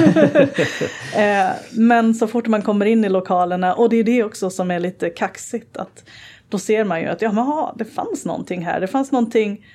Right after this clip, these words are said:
som inte alls, man tror inte det, men man kommer in och det finns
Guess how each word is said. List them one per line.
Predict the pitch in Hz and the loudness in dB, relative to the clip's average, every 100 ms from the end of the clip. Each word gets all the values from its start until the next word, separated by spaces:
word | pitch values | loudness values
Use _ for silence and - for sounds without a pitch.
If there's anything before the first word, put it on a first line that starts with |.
| _ | _
som | - 233 | -2 2
inte | 226 226 | 2 0
alls, | - 302 349 - - - _ _ - | -2 -2 -2 -8 -18 -20 _ _ -4
man | 247 254 | -2 0
tror | 220 320 269 | 0 2 2
inte | 185 190 | -2 -4
det, | - 185 | -4 -4
men | 180 180 185 - | -4 -8 -10 -8
man | 226 | -6
kommer | 220 240 226 | -2 0 2
in | 247 233 208 | 2 0 0
och | |
det | 190 | -2
finns | 190 185 185 - - | -4 -8 -10 -14 -20